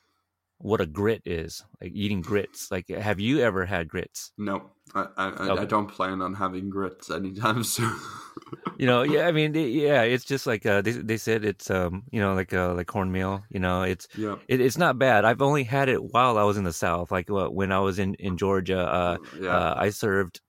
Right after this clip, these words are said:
Speaker 1: nine years in the Army, and when
Speaker 2: Oh,
Speaker 1: I was
Speaker 2: cool.
Speaker 1: in, yeah, so w-, uh, basically, like, most of the places that I've been, Virginia, um, Georgia,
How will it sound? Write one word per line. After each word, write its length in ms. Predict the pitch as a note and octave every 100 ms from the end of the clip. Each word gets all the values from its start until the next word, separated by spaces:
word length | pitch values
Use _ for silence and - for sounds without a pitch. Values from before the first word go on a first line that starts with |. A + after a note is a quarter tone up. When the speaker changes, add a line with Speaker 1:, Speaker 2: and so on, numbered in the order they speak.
| _
Speaker 1:
nine 360 | A#2 A2+ G#2+ A2
years 340 | G#2+ G#2+ G2+
in 60 | G#2
the 140 | G2
Army, 520 | F#2+ G#2 G2 F#2+ F#2+
and 280 | - F#2 F#2 -
when 160 | G2+ F#2+
Speaker 2:
Oh, 80 | F#2+
Speaker 1:
I 20 |
was 240 | G3 E3+
Speaker 2:
cool. 60 | E3+
Speaker 1:
in, 240 | F#2 G3 - _ _ _ _
yeah, 300 | A#2+ G#2 F#2
so 260 | - A#2 G#2+
w-, 200 | C3 C3 -
uh, 120 | - - - F2 G#2
basically, 480 | C3+ - D#3 A#2+
like, 160 | G#2 G#2
most 300 | G#2+ B2+ -
of 100 | A#2+
the 140 | A2 -
places 380 | A#2+ A2 A2+
that 120 | G#2+ G2+
I've 160 | G2+
been, 320 | G#2+ G#2+ G#2+
Virginia, 800 | F#2+ F#2+ - G#2+ G#2+ G#2 G#2 G#2 G#2 - _ _
um, 460 | - F2+ F2+ F2 E2+
Georgia, 800 | G#2+ G#2 G2 G#2 G2+ G2+ G2